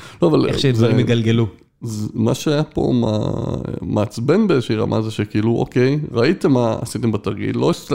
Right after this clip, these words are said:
Speaker 1: לא הספקתם לשפר את זה, למה אתם, אה, מחליטים לצאת למלחמה, או ת-, תעשו אולי פורמט אחר", או
Speaker 2: כן, לאור-, לאורך, אתה יודע, שמונים כמעט שנה של, אה, של מדינה, כל פעם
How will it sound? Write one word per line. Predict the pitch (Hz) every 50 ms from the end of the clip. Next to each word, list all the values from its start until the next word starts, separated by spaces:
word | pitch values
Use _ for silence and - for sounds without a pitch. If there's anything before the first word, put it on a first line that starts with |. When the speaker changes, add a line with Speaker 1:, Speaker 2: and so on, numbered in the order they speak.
| - -
Speaker 1:
לא | 123
הספקתם | 135 135 - - 156 - - 175 160
לשפר | 147 - - 156 - - 123 113 110 110 104
את | 101
זה, | 110 117 123 156 - _ _ - -
למה | - 82 107 123 127 143
אתם, | 147 151 160 147 151 156
אה, | 156 160 156 156 156 156 151 - _ _ _ -
מחליטים | - - - 147 139 - 156 151
לצאת | 151 151 - 160 - -
למלחמה, | 156 165 165 - - 147 160 170 170
או | 165 151 123 113 110 110 - - -
ת-, | - - - -
תעשו | - 113 110 - - 135 135 135 135 135 131 127 127
אולי | 120 117 120 117 120 - - - - - - -
פורמט | 123 113 120 131 131 - 123
אחר", | 110 - 156 165 170 156
או | 131 117 110 110 - - - - _ _ _ _ _ _ _ _ _ _ _ _ _ _
Speaker 2:
כן, | - 131 123
לאור-, | 120 117 117 117 - -
לאורך, | 117 120 123 123 131 123 -
אתה | - 120
יודע, | 107 113 117 113 110 110 107 101 90 - _ _ _ _ _ _ _ _
שמונים | - - - - 123 110 104 110 113 117
כמעט | - - 110 107 107 -
שנה | - - 104 104 107 110
של, | 107 - 117 104 104 101 104
אה, | 104 107 104 -
של | - 123 113
מדינה, | 110 113 107 98 107 110 113 123 123 - -
כל | - 113 113 117 110 -
פעם | - 120 117 117 113 113 110 113 110 113